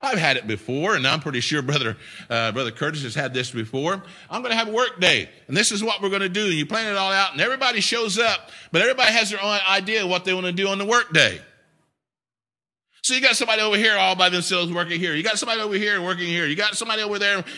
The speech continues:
working here. And they're not working to the plan, and all of a sudden you never really get anything done.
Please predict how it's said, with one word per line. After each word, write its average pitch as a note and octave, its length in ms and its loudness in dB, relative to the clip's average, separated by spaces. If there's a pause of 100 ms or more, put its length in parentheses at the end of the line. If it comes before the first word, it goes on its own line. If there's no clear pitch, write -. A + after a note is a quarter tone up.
working F#3 260 0
here. F#3 160 -2 (140)
And D#3+ 120 0
they're F#3 80 2
not C4 260 2
working A#3+ 340 0
to G3+ 100 2
the F#3 100 -2
plan, G#3+ 280 2
and F#3 100 0
all A#3 80 2
of C4 80 -4
a A3+ 60 -2
sudden A#3 260 0
you G#3 80 -2
never C#4 400 0
really C#4+ 160 0
get C#4 160 0
anything B3+ 320 0
done. B3 460 4